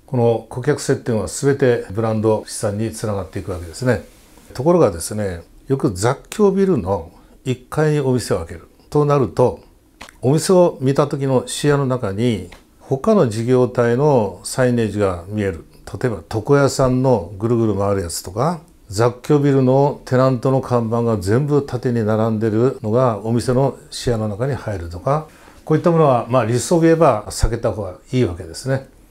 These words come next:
あんまりブランド既存をしないような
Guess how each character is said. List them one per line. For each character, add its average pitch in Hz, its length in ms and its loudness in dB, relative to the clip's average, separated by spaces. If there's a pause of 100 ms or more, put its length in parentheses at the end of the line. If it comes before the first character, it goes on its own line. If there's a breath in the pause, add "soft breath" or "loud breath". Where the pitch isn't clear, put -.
(200)
あ 131 100 0
ん 156 40 0
ま 160 100 2
り 156 60 4
ブ 127 140 0
ラ 151 100 0
ン 147 80 -2
ド 151 220 2 (160)
既 - 180 -4
存 156 40 2
を 139 120 2
し - 160 -8
な 175 160 0
い 165 60 0
よ 113 160 0
う - 20 0
な 113 340 -2